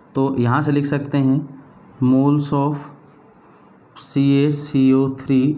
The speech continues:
is equal to moles of C O two। क्यों? दोनों के stoichiometric coefficient balance रिएक्शन है, stoichiometric coefficient same है, तो पागल होने की ज़रूरत ही नहीं है, परेशान होने की ज़रूरत ही नहीं है ना यार,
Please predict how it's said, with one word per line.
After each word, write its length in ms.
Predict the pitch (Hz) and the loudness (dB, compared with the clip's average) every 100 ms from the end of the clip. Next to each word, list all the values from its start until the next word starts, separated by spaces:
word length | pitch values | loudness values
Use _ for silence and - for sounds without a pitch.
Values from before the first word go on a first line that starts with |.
| 135 | -2
is 100 | 120 | -4
equal 260 | - 127 120 | -2 -2 0
to 80 | 127 143 160 - - - - | 0 0 -4 -14 -20 -20 -4
moles 360 | 120 127 135 131 | 0 2 0 0
of 280 | 135 143 - - - - - - - - - | -2 -2 -4 -14 -20 -20 -20 -20 -20 -20 -16
C 260 | - 135 | -2 2
O 100 | 139 139 139 | 4 2 2
two। 180 | 180 107 - - - - - - - - - - - | 0 0 -4 -16 -20 -20 -20 -20 -20 -20 -20 -20 -4
क्यों? 160 | 143 190 147 110 | 0 0 -2 0
दोनों 300 | 113 117 127 | 0 0 0
के 120 | 143 143 - - - | -2 -2 -8 -14 -8
stoichiometric 680 | 131 - 135 139 139 131 151 143 | -4 -2 0 0 0 -2 -2 -2
coefficient 380 | 123 143 143 127 | 0 0 2 0
balance 340 | 127 143 147 | 0 0 0
रिएक्शन 420 | 143 147 143 160 | 0 0 0 0
है, 60 | 135 | 0
stoichiometric 640 | 131 127 127 123 120 123 120 | -2 -2 0 -2 -2 -2 -2
coefficient 440 | 117 110 113 110 | -2 -2 -2 -2
same 300 | - 151 143 | 0 0 2
है, 180 | 107 - - - - - | 0 -4 -14 -20 -20 -12
तो 80 | |
पागल 300 | 117 110 123 | -2 0 0
होने 200 | 135 135 | 0 0
की 80 | 139 | 0
ज़रूरत 320 | 135 139 151 | 0 0 0
ही 80 | 165 | 0
नहीं 140 | 156 147 | 0 0
है, 100 | 147 | -2
परेशान 340 | 135 131 147 | -4 -2 0
होने 180 | 135 143 | 2 0
की 60 | |
ज़रूरत 280 | 135 147 151 | 0 0 0
ही 80 | 160 | 0
नहीं 140 | 147 | 0
है 60 | 131 | 0
ना 140 | 139 170 | 0 0
यार, 220 | 156 | 0